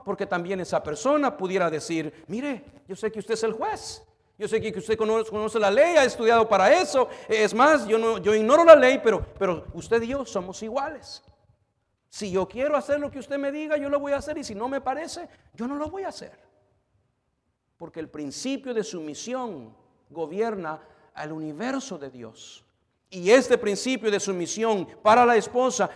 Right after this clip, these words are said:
no es solo para la esposa. Este principio de sumisión es para los hijos. Es para nosotros como ciudadanos de este país o residentes de este país en cuanto a la ley civil.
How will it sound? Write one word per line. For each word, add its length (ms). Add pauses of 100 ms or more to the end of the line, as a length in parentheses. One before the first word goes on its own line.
no 260
es 120
solo 600
para 200
la 120
esposa. 540 (300)
Este 240
principio 540
de 100
sumisión 720 (140)
es 160
para 180
los 240
hijos. 640 (640)
Es 200
para 460
nosotros 540
como 220
ciudadanos 480
de 60
este 180
país 800
o 100
residentes 640
de 60
este 180
país 400 (100)
en 140
cuanto 300
a 20
la 100
ley 160
civil. 680